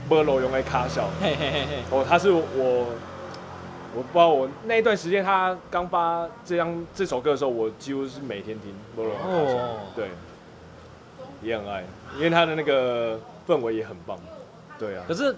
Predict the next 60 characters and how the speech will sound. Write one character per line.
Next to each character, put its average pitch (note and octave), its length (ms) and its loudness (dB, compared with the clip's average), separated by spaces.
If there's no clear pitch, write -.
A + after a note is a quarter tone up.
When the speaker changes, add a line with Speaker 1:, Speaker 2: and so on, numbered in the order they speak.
Speaker 2:
网 F3 180 4
友 F3+ 160 0
常 E3 160 0
常 F#3 80 -4
都 G#3+ 120 4
评 F3+ 220 -4
论 G3 160 -2
说， F#3 220 0
流 E3 100 0
氓 E3 140 4
阿 F#3 80 2
德 C#3+ 200 -2
那 E3 80 -4
个 C#3+ 140 -4
台 C3 240 0
语 A#2+ 180 -4
不 D#3 60 -6
够 E3 240 2
会 F#3+ 140 6
靠， D#3 220 4
不 B2 100 -2
够。 B2 300 0
Speaker 1:
应 E3+ 100 -2
该 G3 100 6
是 F3+ 100 -2
金 E3+ 180 -6
门 D3 180 -2
人 A#2 120 -6
的 G#2 60 -12
关 G2+ 180 -8
系。 F#2 100 -18
Speaker 2:
所 F#3+ 140 -2
以 F3+ 40 0
你 D3+ 80 -4
可 E3+ 100 2
以 C#3+ 220 2
包 D#3 120 4
容 C3+ 140 2
这 C#3 100 -2
件 C3+ 120 -2
事。 A#2 80 -4
Speaker 1:
我 B2+ 60 0
可 C#3+ 140 2
以， B2 100 4
完 A#2 140 0
全 A#2 160 -6
可 G#2+ 120 -4
以。 G2 60 -6
对， A2+ 160 0
对， G#2 100 -4
对， G2 220 -8
只 B2+ 120 -8
要 D3+ 340 6
是 - 180 -6
在 D#3+ 140 2
对 D3 240 2
语 A2 220 -10
言 G#2 100 -8
上 C#3+ 360 0
有， G2 320 -8